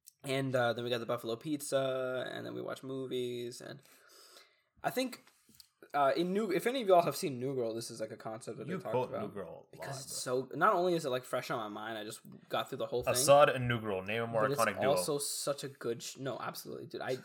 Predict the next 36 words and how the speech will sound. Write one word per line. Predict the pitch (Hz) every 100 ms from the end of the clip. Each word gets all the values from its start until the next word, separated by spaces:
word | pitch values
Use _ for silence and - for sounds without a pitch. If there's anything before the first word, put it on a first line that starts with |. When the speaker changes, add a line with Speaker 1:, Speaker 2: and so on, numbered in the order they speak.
| -
Speaker 2:
<laughs> | _ -
Speaker 1:
it's | - - - -
such | -
a | -
good | 139
show. | - 135 135 127 120
Speaker 2:
<laughs> | 120 113 107
Speaker 1:
But, | 151 151
um, | 151 143 127 - -
there's | 139 156 202
this, | 190 170
like, | 147 - _
part | - 240 247
where, | 151 143 -
like, | 123 117 107 -
the |
main | 131 131
character, | 147 135 131
Jess, | 135 139 127 -
she's, | 143 143
like, | 139 135 - _ _ -
she's | - 196
very | 208 254
self-conscious | 220 - 165 175
about | 151 139
her | 113
birthday | 117 117 180 202 - -
Speaker 2:
Right. | 113 98
Speaker 1:
'cause | 151
she | 180 151
knows | 143 160
she | 160
has | 143 131
really | 120 135
high | 127 - 113 120
expectations, | - 113 - 110 - 156 214